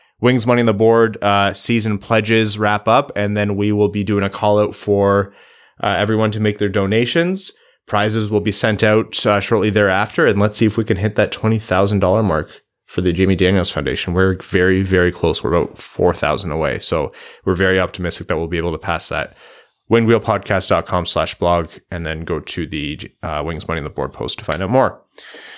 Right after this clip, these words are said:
All right. The Red Wings played the Maple Leafs. And before the game, the Detroit Red Wings, as they do, um, tweeted out the lines.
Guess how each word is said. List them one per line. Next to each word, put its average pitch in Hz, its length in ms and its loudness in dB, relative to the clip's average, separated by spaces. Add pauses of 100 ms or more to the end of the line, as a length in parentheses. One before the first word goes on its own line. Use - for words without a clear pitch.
(1040)
All 214 180 4
right. - 680 2 (1500)
The 135 100 -6
Red 180 180 2
Wings 98 580 -2 (1800)
played 135 240 0
the 151 60 0
Maple 123 320 0
Leafs. - 460 -8 (1080)
And 104 160 -2
before 170 280 0
the 175 120 0
game, 90 360 -4
the 101 100 0
Detroit 110 320 0
Red 113 160 2
Wings, 110 180 2
as 98 140 0
they 101 100 0
do, 87 340 -8 (280)
um, 90 600 -6 (100)
tweeted 95 320 -2
out 95 120 -4
the 95 100 -8
lines. 87 540 -6